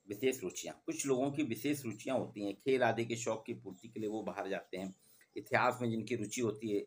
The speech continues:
ऐतिहासिक स्थलों का, पर्यटन स्थलों का, किलों का भ्रमण करते हैं। ऊँट, हाथी, खच्चरों, जीवों की सहायता से पहाड़,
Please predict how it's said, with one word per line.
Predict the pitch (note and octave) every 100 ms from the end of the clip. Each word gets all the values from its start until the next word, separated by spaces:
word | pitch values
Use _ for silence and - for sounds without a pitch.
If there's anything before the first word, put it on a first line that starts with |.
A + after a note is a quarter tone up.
| -
ऐतिहासिक | - G#2+ G#2 A2+ G2+
स्थलों | - A#2 A2
का, | G#2+ G#2
पर्यटन | - F#2+ F#2 G2
स्थलों | F#2+ - A2+ G#2+
का, | G#2+ G#2+
किलों | G#2+ G2+ G2+ G2+
का | F#2+ F2+
भ्रमण | - G2+ G#2
करते | G#2 F#2+ G2
हैं। | F#2+ G2 - - _ -
ऊँट, | A#2 A2+ G#2+
हाथी, | G2+ G2 - G#2+
खच्चरों, | G#2+ G2+ - A2
जीवों | G2+ G#2+ A2
की | G#2+
सहायता | G#2 F2+ F#2 G2+
से | F#2+
पहाड़, | G2+ - F2+ G2+ G2 F#2